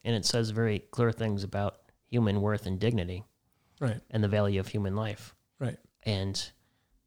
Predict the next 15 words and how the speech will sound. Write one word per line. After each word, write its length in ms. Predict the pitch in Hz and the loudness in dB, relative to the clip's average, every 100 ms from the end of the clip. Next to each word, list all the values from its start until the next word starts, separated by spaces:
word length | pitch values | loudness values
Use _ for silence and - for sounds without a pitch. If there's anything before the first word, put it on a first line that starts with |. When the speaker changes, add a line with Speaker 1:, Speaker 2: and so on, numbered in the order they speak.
| _ _ _ _ _ _ _ _ _ _ - | _ _ _ _ _ _ _ _ _ _ 0
Speaker 1:
you 140 | 123 | 4
have 120 | 123 | 4
to 100 | - | 2
weigh 220 | 107 107 98 | 0 0 0
that 280 | 104 107 - | -2 -4 -6
against, 600 | 107 95 95 - - - - _ _ _ - | -6 -4 -4 -6 -6 -12 -16 _ _ _ -2
you 100 | 117 | 0
know, 160 | 95 | 2
these 240 | 90 101 110 | 2 0 0
little 180 | 101 | -2
verses 500 | 98 98 - 98 - - | -2 -4 -2 0 -2 0
here 180 | 113 | -4
and 120 | 107 113 | -2 -2
there 140 | 104 | -4
taken, 440 | - 98 101 101 | -4 -4 -2 -6